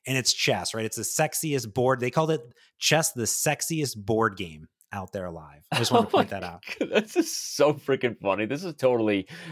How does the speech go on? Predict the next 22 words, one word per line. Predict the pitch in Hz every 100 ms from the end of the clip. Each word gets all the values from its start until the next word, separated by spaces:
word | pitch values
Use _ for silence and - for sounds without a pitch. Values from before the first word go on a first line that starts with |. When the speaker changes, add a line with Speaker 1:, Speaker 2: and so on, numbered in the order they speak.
| 135
Speaker 2:
The | -
Queen's | - 120 110 92
Gambit | 113 101 98 92 - _ _ 98
on | 101
Netflix, | 95 85 - 95 -
Beth | 92 92
Harmon | 90 85 82
effect. | - 78 73 _ -
I | 127
just, | 135 120
Speaker 1:
Yeah. | 160
Speaker 2:
that | 165
is, | 156 143
that | 160
was | 160 139
something | 165 143 135
that | 127
never | 123 123 113 120
would | 110
have | 107
been | 95 101
said | - 92 87 80